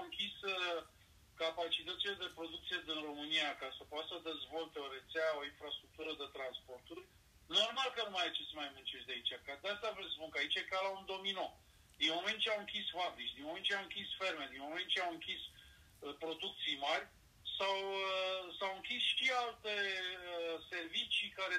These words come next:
depindeau de aceste producții. Și atunci omul se duce să muncească afară, unde alea au prosperat.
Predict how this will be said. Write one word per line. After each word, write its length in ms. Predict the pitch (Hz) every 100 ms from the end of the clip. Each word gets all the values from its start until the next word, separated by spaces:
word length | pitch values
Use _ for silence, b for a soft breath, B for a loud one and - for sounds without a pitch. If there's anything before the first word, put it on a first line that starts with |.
| 170
depindeau 520 | 175 170 165 170 190 180 -
de 80 | 170 175 156
aceste 320 | - 156 156 -
producții. 540 | 139 - - - - - b b b
Și 60 | -
atunci 380 | 202 240 240 247 240 240
omul 180 | 247 247
se 80 | 240 226
duce 160 | - 240
să 60 | 233 220
muncească 400 | 214 226 226 -
afară, 360 | 202 - 190 208 220
unde 140 | 220 214 214
alea 140 | 220
au 220 | 220 220 214
prosperat. 520 | 208 208 214 208 -